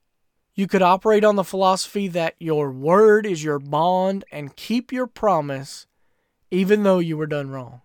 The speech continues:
This is obviously the better choice here. It's the harder choice. This is taking the high road, and people will respect you for keeping your word.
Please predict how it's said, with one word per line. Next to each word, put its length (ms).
This 160
is 140
obviously 540
the 140
better 280
choice 440
here. 280
It's 180
the 140
harder 480
choice. 640
This 200
is 160
taking 380
the 180
high 160
road, 380
and 200
people 440
will 160
respect 680
you 160
for 220
keeping 440
your 160
word. 360